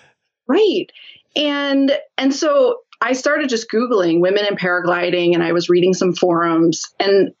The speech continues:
most of what I found was men talking about, it was, there was very few women talking about it. But in general, the theme was, "Yeah, we need more women in the sport."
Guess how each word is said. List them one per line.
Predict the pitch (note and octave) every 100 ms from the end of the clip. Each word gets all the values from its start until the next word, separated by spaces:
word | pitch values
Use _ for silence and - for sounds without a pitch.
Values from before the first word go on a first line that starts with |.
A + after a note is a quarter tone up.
| -
most | G3+ B3+ D#4
of | B3+
what | G3
I | F3
found | F3+ E3+ E3+
was | E3 E3
men | F3+ F#3+ F3+ E3+
talking | - E3 - E3
about, | D3 C3 B2+ -
it | -
was, | E3+ F3 - _ _
there | F3+ E3
was | E3 E3
very | F3+ F3+ E3+
few | - F3
women | E3 E3+ E3 D#3+ D#3
talking | - F#3+ - G#3
about | E3 - C#3
it. | D#3+ - - - - - -
But | C#4 A3+ - - _ - _
in | C4 A#3+
general, | A3 C#4+ C#4 G#3
the | F3+
theme | F3 G3 F#3+
was, | F3+ F3+ F3
"Yeah, | D#4+
we | A3
need | G3+ G3+
more | A3 G3+
women | G#3 E4
in | -
the | E3+
sport." | - - - F2+ -